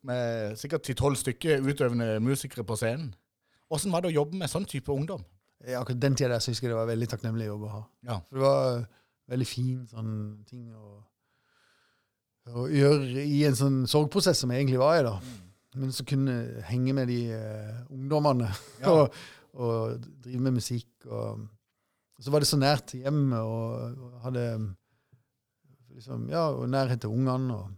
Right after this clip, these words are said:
Speaker 1: Mm.
Speaker 2: jeg husker det var veldig fint, egentlig. Det var en litt tilfeldighet at jeg havna der, for det, det var et vikariat. Og så
Speaker 1: Ja.
Speaker 2: sammenfalt det veldig med, for jeg hadde, jeg holdt jo egentlig på med doktorgrad,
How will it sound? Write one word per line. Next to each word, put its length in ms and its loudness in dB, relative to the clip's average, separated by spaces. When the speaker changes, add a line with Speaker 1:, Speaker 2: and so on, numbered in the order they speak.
Speaker 1:
Mm. 160 -20
Speaker 2:
jeg 100 0
husker 220 2
det 60 0
var 180 -2
veldig 160 -4
fint, 260 -10
egentlig. 220 -12
Det 60 -2
var 80 6
en 60 6
litt 120 6
tilfeldighet 480 2
at 100 -2
jeg 80 -2
havna 240 -2
der, 160 -6
for 160 -6
det, 340 -2
det 80 -20
var 340 -2
et 140 -8
vikariat. 800 0
Og 60 -20
så 220 -2
Speaker 1:
Ja. 40 -2
Speaker 2:
sammenfalt 520 0
det 120 -2
veldig 280 -2
med, 360 -6
for 100 -2
jeg 60 2
hadde, 500 2
jeg 220 2
holdt 220 0
jo 60 2
egentlig 260 6
på 120 -2
med 100 2
doktorgrad, 540 0